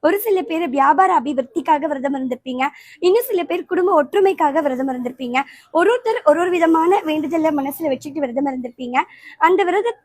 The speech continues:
இது நீங்க கடைபிடிச்சு நல்லபடியா இருங்க. போன வருஷமும் நான் விரதம் இருந்தேன், ஆனா இந்த வருஷம் ஆயிடுச்சு, இன்னும் வந்து எனக்கு அந்த வேண்டுதல் நிறைவேறல அப்படின்னு நினைச்சு மட்டும் வருத்தப்பட்டு உங்களோட, ஆஹ், வேண்டுதலையும் விட்டுறாதீங்க,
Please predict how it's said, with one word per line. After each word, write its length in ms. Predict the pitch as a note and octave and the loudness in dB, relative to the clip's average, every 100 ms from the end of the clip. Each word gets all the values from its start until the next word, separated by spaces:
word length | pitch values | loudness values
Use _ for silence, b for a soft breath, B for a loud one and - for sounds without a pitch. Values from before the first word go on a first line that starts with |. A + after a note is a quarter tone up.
| - | -10
இது 180 | D#4 D#4 | -4 0
நீங்க 180 | D#4 | 0
கடைபிடிச்சு 560 | D4+ C#4+ F4 G#4 C#4 - | 0 0 -2 -4 -10 -2
நல்லபடியா 440 | D4+ C4+ C#4 D4 D#4+ | 0 0 -2 -4 -4
இருங்க. 440 | C#4 D4 C4+ D4+ B B B | -4 -4 0 -2 B B B
போன 220 | F#4 G#4+ | 4 6
வருஷமும் 360 | A4 G4+ G#4+ A4+ | 6 2 0 2
நான் 140 | G4 | 2
விரதம் 320 | D#4 C#4+ C#4+ D#4 | 4 2 2 -2
இருந்தேன், 380 | C#4 C#4+ C#4 | -2 -2 4
ஆனா 200 | C#4+ C#4+ | 4 4
இந்த 220 | D#4+ D4 D#4 | 0 -4 -4
வருஷம் 340 | D#4 A4 E4 | -4 0 2
ஆயிடுச்சு, 340 | D#4 D#4+ - | 2 -2 -10
இன்னும் 280 | D#4 C#4+ F4+ | -8 -4 -4
வந்து 200 | E4 D4+ | -4 -6
எனக்கு 320 | D#4 C4+ D#4+ - B B | -6 -8 -10 -12 B B
அந்த 220 | C#4+ C#4 | 0 2
வேண்டுதல் 480 | C#4 E4 F#4 F4+ F4 | 2 0 0 0 0
நிறைவேறல 600 | C4+ D4 E4 E4 C4 B3+ C4+ | 0 -2 -2 -2 0 2 4
அப்படின்னு 380 | - - D#4+ D4+ | 2 -2 -4 -2
நினைச்சு 220 | C#4+ D#4+ | -4 -6
மட்டும் 260 | C#4 B3 D4 | -8 -4 -2
வருத்தப்பட்டு 760 | C4+ C4+ F4+ - C#4 - A#4 B B - | -2 -2 -4 -4 -8 -2 -4 B B -2
உங்களோட, 360 | D4 D#4+ D4 D#4+ B4 b b - | 0 4 4 4 2 b b 2
ஆஹ், 240 | C4+ C4+ | 4 6
வேண்டுதலையும் 580 | C4+ E4 G4 F#4+ F4+ F4+ | 4 2 2 4 4 2
விட்டுறாதீங்க, 500 | D#4 F4+ E4 D#4 F#4 | 2 0 2 2 2